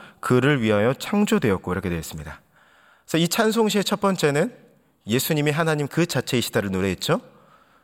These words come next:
두 번째는 예수님이 만물의 창조주시다라는 걸 노래하고 있습니다.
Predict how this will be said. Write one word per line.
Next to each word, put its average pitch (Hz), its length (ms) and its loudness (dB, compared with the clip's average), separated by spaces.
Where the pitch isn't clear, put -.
두 127 100 -2
번째는 147 580 0
예수님이 135 640 0
만물의 113 520 0
창조주시다라는 110 1040 -2
걸 101 100 0
노래하고 95 340 -2
있습니다. 78 480 -10